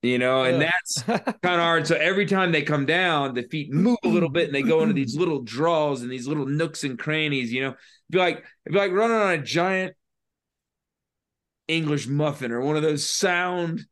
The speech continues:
Speaker 1: one of those sound walls, you know, like, the little triangle, like, the little
Speaker 2: <laughs>
Speaker 1: point
Speaker 2: Yeah,
Speaker 1: things
Speaker 2: yep,
Speaker 1: and, like,
Speaker 2: yep.
Speaker 1: you know. Anyway, so, like, when they run through the snow, they can't
Speaker 2: Mm.
Speaker 1: plot all that. And like, I have a dog that'll, like, uh, that, that can look through that and predict where the cat's gonna go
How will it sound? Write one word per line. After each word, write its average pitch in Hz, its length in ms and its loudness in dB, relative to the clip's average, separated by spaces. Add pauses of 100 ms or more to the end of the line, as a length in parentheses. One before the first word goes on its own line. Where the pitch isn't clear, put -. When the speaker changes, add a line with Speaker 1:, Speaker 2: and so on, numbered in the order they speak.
(320)
Speaker 1:
one 190 120 0
of 196 60 4
those 180 220 0
sound 170 400 -2
walls, 127 400 -2
you 135 100 -2
know, 156 100 0
like, 151 200 -2
the 151 80 -4
little 151 280 -4
triangle, 160 720 -2 (100)
like, 147 140 -2
the 147 80 -2
little 156 100 0
Speaker 2:
<laughs> 143 80 -4
Speaker 1:
point 123 140 -6
Speaker 2:
Yeah, 151 340 2
Speaker 1:
things 131 160 0
Speaker 2:
yep, 131 120 0
Speaker 1:
and, 175 120 -2
like, 170 120 -4
Speaker 2:
yep. 165 220 -2
Speaker 1:
you - 60 -18
know. - 60 -20 (180)
Anyway, 175 300 0 (140)
so, 180 260 2
like, 170 200 2
when 175 120 0
they 185 80 2
run 226 180 2
through 220 120 -4
the 185 80 -6
snow, 208 220 -6
they 185 120 -4
can't 170 220 -4
Speaker 2:
Mm. - 40 -18
Speaker 1:
plot 180 280 -2
all 139 180 -2
that. 101 320 -6
And 120 320 -6 (800)
like, 123 200 0
I 156 140 2
have 165 220 0
a 139 60 -2
dog 127 400 -2
that'll, 113 240 -4
like, 104 340 -6
uh, 92 100 -12 (120)
that, 120 500 2
that 131 160 2
can 123 160 0
look 160 180 2
through 165 140 2
that 160 160 2
and 135 120 -6
predict 147 340 0
where 143 120 0
the 131 100 0
cat's 131 320 -4
gonna 113 200 -6
go 113 480 -2